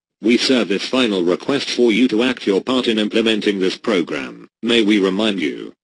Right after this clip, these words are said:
that your approval will facilitate the easy implementation and pave the way for its commencement, in full cooperation with designated account holder slash heir and official signatory,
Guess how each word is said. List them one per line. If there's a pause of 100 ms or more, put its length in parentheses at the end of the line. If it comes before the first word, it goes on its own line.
that
your
approval
will
facilitate
the
easy
implementation
and
pave
the
way
for
its
commencement, (120)
in
full
cooperation
with
designated
account
holder
slash
heir
and
official
signatory,